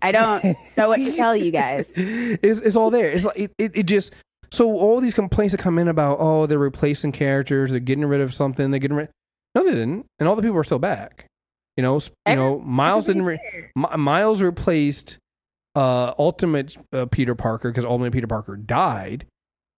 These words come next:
Speaker 2: but there were still a, there was still a six one six Peter Parker. And now there's two of 'em. There's Peter Parker and there's Miles Morales, both in there, which, by the way, I was really, really glad that he's got his book coming out in, I think it's November.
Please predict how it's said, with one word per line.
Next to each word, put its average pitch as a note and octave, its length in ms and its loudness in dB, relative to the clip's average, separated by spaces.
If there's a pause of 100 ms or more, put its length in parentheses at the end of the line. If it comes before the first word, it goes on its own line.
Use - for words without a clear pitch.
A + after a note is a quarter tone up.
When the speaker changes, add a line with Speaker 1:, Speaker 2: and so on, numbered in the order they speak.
(100)
Speaker 2:
but D#3+ 80 -2
there G3+ 100 4
were F#3 60 0
still F3+ 260 2
a, D#3 140 -6
there F3 100 0
was F3+ 80 -4
still E3+ 280 2
a D3+ 40 -4
six - 180 -6
one E3 140 -2
six - 180 -6
Peter A2+ 200 -6
Parker. G2 400 -10 (240)
And B2 80 0
now G3 320 2
there's F3+ 160 0
two E4 160 2
of C3 100 2
'em. G#2+ 80 -6
There's A#2 140 -4
Peter F3 200 0
Parker F#3+ 320 0
and G3 140 0
there's F3 140 -2
Miles F3 160 0
Morales, F#3+ 360 0 (320)
both F3+ 160 2
in G#3 80 0
there, C3+ 140 2
which, C3+ 160 0
by E3+ 100 2
the D#3+ 80 2
way, C#3 280 0
I A#2+ 260 -2
was A#2+ 400 -10
really, B2 240 -2
really B2+ 180 -2
glad C3+ 280 -2
that C3 160 -2
he's C3 220 -2
got C3 180 -4
his B2+ 100 -2
book B2+ 200 -6
coming A2+ 200 -4
out G2 220 -8
in, G#2+ 120 -6
I G2 60 -8
think A#2+ 160 -8
it's - 80 -12
November. F#2 340 -12